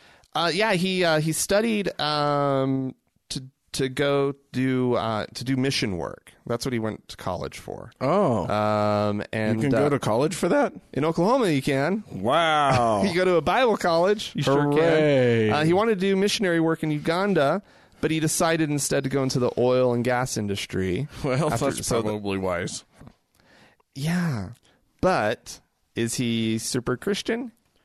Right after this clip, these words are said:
Speaker 1: Yes.
Speaker 2: Yes, he is.
Speaker 1: Yes, he is. Um, nonetheless, the details of the whole thing are, uh,
Speaker 2: So
Speaker 1: really
Speaker 2: you said
Speaker 1: awful.
Speaker 2: prostitution.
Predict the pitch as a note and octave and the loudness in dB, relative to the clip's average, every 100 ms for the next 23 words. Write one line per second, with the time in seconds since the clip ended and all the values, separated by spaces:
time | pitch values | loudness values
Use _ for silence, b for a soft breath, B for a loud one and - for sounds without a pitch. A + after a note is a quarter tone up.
0 | _ _ F#2 - - - G#2 F#2 - F#2 | _ _ -8 -6 -8 -4 -2 -2 -2 -2
1 | D#2 G1+ - B1+ - - - - - _ | -4 -6 -8 -8 -10 -14 -14 -16 -20 _
2 | B B B - D#3 D#3+ D#3+ D#3 - E3+ | B B B -2 0 2 2 0 -2 -2
3 | G#3+ G3+ F#3 F3+ - - D3+ E3+ E3+ E3+ | 2 2 2 0 -2 -6 -4 -4 -2 0
4 | D3+ C#3+ C3 - B2+ B2+ A#2+ B2 A#2+ A#2+ | 2 2 0 -2 -2 -2 -2 -2 -2 -2
5 | A2+ A2 G#2+ G#2 - G2+ G2+ G2 F#2+ F#2 | -2 -2 -4 -6 -4 -4 -2 -4 -6 -8
6 | _ C2+ D#2+ C2+ - _ _ _ _ _ | _ -8 -6 -8 -14 _ _ _ _ _
7 | _ _ _ _ - A2 G#2 G2+ G2 F#2 | _ _ _ _ -4 -2 0 0 -2 -4
8 | C3 F#3+ - F#4 D#3+ G2 - F#3+ E3+ B2+ | -4 -2 0 0 0 -2 0 0 0 -2
9 | - F3 - - - | 0 0 0 -8 -14